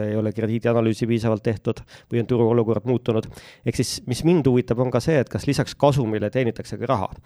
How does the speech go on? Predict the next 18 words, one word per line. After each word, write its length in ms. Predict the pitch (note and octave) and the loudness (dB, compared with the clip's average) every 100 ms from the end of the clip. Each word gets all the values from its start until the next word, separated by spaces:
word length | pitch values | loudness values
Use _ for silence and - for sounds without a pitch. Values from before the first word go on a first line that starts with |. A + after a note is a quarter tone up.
| _ _ _ _ _ _ _ - | _ _ _ _ _ _ _ -12
Sest 240 | G2 - | -10 -6
noh, 160 | F#2 - - | -8 -8 -12
m-, 160 | - - D3 | -12 -10 -6
ma 80 | A2 | -4
tahan 220 | G#2+ A2 | 0 0
ikkagi 180 | A2+ A2+ A#2 | -2 -2 -2
kokkuvõttes 400 | B2 G#2+ A2+ C3 | -2 -4 -4 0
rahas 240 | C3 G#2+ | 0 0
seda 160 | G#2 G#2+ | -2 0
dividendi 400 | C3+ C3 B2 A2 | 2 2 2 2
saada, 400 | A#2 A#2+ A#2+ A#2+ | 2 2 2 -2
et, 160 | - C3+ | 0 -2
ähm, 160 | C#3 - - - - - _ _ _ _ B2+ | -2 -8 -20 -20 -20 -20 _ _ _ _ 0
ja, 260 | C3 C3+ C3+ C3+ C3+ C3 C3+ C#3 C#3+ | 2 4 6 6 6 4 4 2 2
ja 220 | C#3+ C3+ C3+ | 2 2 2
noh, 160 | C#3+ | 0
näiteks 320 | D3+ - - - - - - - | -2 -4 -6 -8 -8 -8 -10 -4
jah, 240 | E3 D#3+ | 0 -2